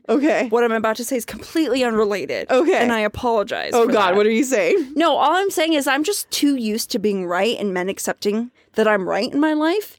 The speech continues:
Speaker 2: that when
Speaker 1: Uh-huh.
Speaker 2: I meet resistance from a man, I'm like, "You're not fucking worth my time. Just move along so I can fix it."
Speaker 1: Oh, yeah, no, no. The, I mean, like, there's, like, social men and then there's, like, relationship men, and those are, like, yeah, no. It, like, it, when it comes to socially with men, and I will say, though, like,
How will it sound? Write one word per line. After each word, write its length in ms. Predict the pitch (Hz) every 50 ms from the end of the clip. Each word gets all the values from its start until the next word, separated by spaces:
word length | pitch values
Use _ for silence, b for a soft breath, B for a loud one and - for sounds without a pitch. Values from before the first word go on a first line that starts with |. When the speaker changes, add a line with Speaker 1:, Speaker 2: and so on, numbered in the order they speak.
| b b b b
Speaker 2:
that 180 | - 240 233 220
when 140 | 247 240 247
Speaker 1:
Uh-huh. 120 | 277 285 -
Speaker 2:
I 140 | - 220 220
meet 280 | 214 208 208 233 -
resistance 480 | - 214 202 220 214 226 - 294 269 247
from 200 | - - 240 233
a 80 | 220 208
man, 240 | 196 190 196 233 277
I'm 80 | 254 233
like, 180 | 214 202 196
"You're 100 | - 214
not 140 | 233 262 -
fucking 340 | - - 220 202 - 208 190
worth 220 | 190 180 190 - -
my 100 | 185 175
time. 280 | - - 190 185 185 196
Just 180 | - 202 - -
move 140 | 202 190 180
along 320 | 185 185 170 175 175 185 202
so 120 | - 208 -
I 100 | - 208 202
can 140 | - 214 202
fix 320 | - - 202 - - -
it." 140 | - - - -
Speaker 1:
Oh, 120 | 277 277
yeah, 200 | 269 262 240 220
no, 160 | 220 220 214
no. 220 | 208 202 180 170 175
The, 120 | 202 202
I 40 | 170
mean, 180 | 220 220 214 208
like, 160 | 208 202 196
there's, 240 | 185 214 208 202 190
like, 140 | 196 175 160
social 460 | - - - 160 156 - - 180 175 180
men 260 | 180 180 175 175 175
and 120 | 160 156 156
then 160 | 151 151 151
there's, 220 | 143 139 139 135 139
like, 140 | 135 131 135
relationship 680 | - 147 143 139 127 139 - - 135 135 139 156 147 -
men, 220 | - 143 143 143 139
and 140 | 135 131 123
those 160 | 135 127 131
are, 100 | 135 127
like, 220 | 123 98 80 _ -
yeah, 200 | 147 123 82 -
no. 220 | - 165 156 143 117
It, 180 | - 214 214
like, 180 | 214 208 208 - -
it, 120 | 214 247
when 100 | 214 247 240
it 60 | 226
comes 240 | - 254 247 233 220
to 100 | - 185
socially 500 | - - 170 147 147 - 170 165 170 165
with 140 | 165 165 165
men, 200 | 185 185 180 180 B B B B B B B
and 160 | - 214 220
I 140 | 208 208 208
will 240 | 196 190 208 214 208
say, 240 | 208 - 196 180 175
though, 300 | 165 170 165 160 160 156
like, 440 | 147 - 160 156 156 151 _ - -